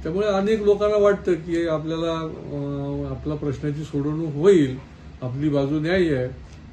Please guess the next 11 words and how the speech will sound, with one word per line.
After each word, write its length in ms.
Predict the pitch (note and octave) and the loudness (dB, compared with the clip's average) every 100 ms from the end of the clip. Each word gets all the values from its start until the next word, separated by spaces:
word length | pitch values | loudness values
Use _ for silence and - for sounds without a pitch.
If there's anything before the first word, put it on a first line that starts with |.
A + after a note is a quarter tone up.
| C3+ | -10
असं 560 | B2+ D#3 D#3 D#3 D#3 C#3+ | -6 -2 0 0 -2 -4
निरनिराळ्या 420 | D3 E3 F3 F#3 | -4 -4 -2 -2
ठिकाणाहून 460 | D3 C#3 D3 E3+ E3+ | -2 -2 -2 -4 -4
लोक 240 | C3+ D3 | -4 -4
येतात 480 | C3+ B2 A2+ G2 - | -6 -6 -10 -12 -10
आणि 100 | C3+ | -8
जो 320 | C3 D3 G3 G3+ D3 | -4 2 4 4 4
येईल 600 | D3+ F#3 C3 - - - - - - - | 4 4 2 -2 -10 -16 -18 -20 -18 -6
त्याचा 280 | C#3 B2+ F#3+ | -4 -2 -2
प्रश्न 400 | F#3 C3 - D3 | -2 -4 -4 -8
सोडवणं 500 | - C3+ D3+ D#3 | -4 -4 -2 -2